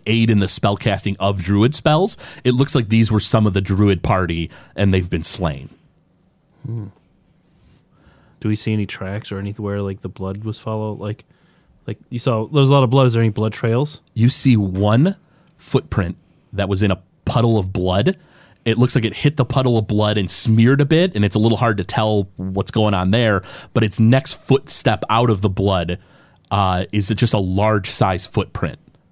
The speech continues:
Speaker 1: You guys are medium size. Tilly is small.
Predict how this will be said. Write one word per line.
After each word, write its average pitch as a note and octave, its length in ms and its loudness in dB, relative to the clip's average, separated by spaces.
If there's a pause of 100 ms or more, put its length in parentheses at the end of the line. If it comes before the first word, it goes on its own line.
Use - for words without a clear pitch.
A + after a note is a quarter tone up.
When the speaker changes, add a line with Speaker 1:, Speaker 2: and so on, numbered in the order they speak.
(400)
Speaker 1:
You G2+ 180 2
guys A#2+ 240 4
are G#2 60 4
medium A2+ 400 4
size. D3+ 420 0 (140)
Tilly B2+ 320 2
is G2 100 0
small. G2+ 520 0